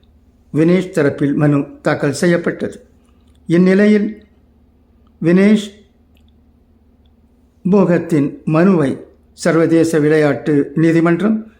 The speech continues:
தள்ளுபடி செய்ததாக இந்திய ஒலிம்பிக் கூட்டமைப்பின் தலைவர்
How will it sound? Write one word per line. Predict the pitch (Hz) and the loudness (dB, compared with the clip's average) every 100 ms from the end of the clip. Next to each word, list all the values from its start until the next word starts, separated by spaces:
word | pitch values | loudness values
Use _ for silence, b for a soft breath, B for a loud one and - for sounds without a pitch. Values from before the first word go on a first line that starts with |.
| B _ - | B _ -4
தள்ளுபடி | 147 151 151 143 139 123 | -2 0 0 0 0 -2
செய்ததாக | - 170 147 151 147 147 151 139 - b b b _ _ _ | -4 -2 0 0 0 -2 -4 -6 -10 b b b _ _ _
இந்திய | 165 196 196 180 139 - - - | 2 2 4 2 0 -2 -10 -4
ஒலிம்பிக் | 151 147 151 156 143 - | 0 2 0 -2 -4 -4
கூட்டமைப்பின் | - 156 - 147 165 170 185 170 | -4 -4 -2 -2 -2 -2 -2 -2
தலைவர் | 156 151 180 185 185 - - | -2 0 0 0 -4 -10 -20